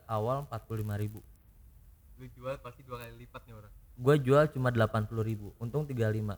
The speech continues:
Speaker 1: Sebulan itu minimal seratus piece bisa gue jual. Jadi sebulan itu tiga setengah juta minimal. Oke kan, zaman dulu.
Speaker 2: Anjing, bener, pantes. Me-, pantes melar lagi nih orang.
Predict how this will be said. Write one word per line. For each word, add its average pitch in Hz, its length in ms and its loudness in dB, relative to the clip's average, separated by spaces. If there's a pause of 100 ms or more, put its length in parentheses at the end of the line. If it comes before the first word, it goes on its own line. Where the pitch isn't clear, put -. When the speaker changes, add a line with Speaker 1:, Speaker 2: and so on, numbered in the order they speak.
(160)
Speaker 1:
Sebulan 131 640 6
itu 156 500 2 (340)
minimal 123 460 0
seratus 120 460 -2
piece - 240 -6
bisa 120 260 -8
gue 104 220 -2
jual. 107 320 -4 (160)
Jadi 110 180 0
sebulan 110 460 0
itu - 160 -6
tiga 113 240 -2
setengah 101 320 -6
juta 110 320 -8
minimal. 98 320 -10 (2000)
Oke 131 260 10
kan, 185 360 10
zaman 135 320 10
dulu. 151 380 8 (640)
Speaker 2:
Anjing, 156 1040 0
bener, 151 460 -10
pantes. 120 420 -8 (320)
Me-, 143 200 -20 (360)
pantes 131 380 -10
melar 170 260 2
lagi 175 300 2
nih 185 160 -8
orang. 180 260 -4